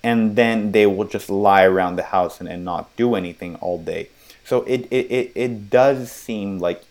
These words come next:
if you push your energy expenditure to a ridiculously high degree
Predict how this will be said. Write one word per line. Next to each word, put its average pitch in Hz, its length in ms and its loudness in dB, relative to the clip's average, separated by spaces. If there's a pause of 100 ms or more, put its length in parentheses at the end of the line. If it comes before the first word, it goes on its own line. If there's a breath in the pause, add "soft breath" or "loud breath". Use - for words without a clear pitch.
(320)
if 104 280 -4
you 101 420 -4 (480)
push - 400 6
your 98 400 -4
energy 101 420 -6
expenditure 87 800 -8 (580 soft breath)
to 107 240 -6
a 107 120 -4
ridiculously 104 1000 0
high 104 280 0
degree 98 500 -4